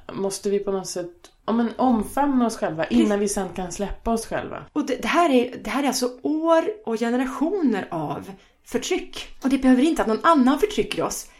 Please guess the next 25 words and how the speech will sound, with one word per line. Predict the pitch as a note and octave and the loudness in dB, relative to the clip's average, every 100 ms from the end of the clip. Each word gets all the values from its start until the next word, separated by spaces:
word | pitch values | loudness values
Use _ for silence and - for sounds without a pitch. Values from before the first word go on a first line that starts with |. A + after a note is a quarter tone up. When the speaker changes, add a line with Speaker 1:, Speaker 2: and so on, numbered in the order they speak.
| _ | _
Speaker 2:
För | - - | -12 -4
Speaker 1:
Det | |
Speaker 2:
vi | G#3+ | 4
är | G3+ | 4
Speaker 1:
gör | |
Speaker 2:
så | G4 | 6
Speaker 1:
vi | G#4 | 4
så | A4+ | 4
Speaker 2:
bra | B4 A#4+ | 8 8
Speaker 1:
himla | A3+ | 8
Speaker 2:
på | E4 | 6
att | A#4+ | 6
göra | B4+ | 6
Speaker 1:
bra | G3 | 4
Speaker 2:
själva. | - G#3+ A3 G3+ G3 G#3+ - - | 4 4 6 6 8 6 4 -6
Speaker 1:
själva. | - - - A#3 | -8 -10 -10 -12
<laughs> | - - - - - | -10 -12 -14 -12 -6
Speaker 2:
Och | - | 2
det | F4 E4+ | 4 4
är, | D#4+ - | 0 -2
det, | E4+ | -2
alltså, | - D4+ E4 - - | 0 0 0 -4 -14
så | C4 - C#4 | -12 -4 -4
att, | C4+ - - - | -4 -12 -14 -6
alltså, | B3+ C4 B3+ | -4 0 -2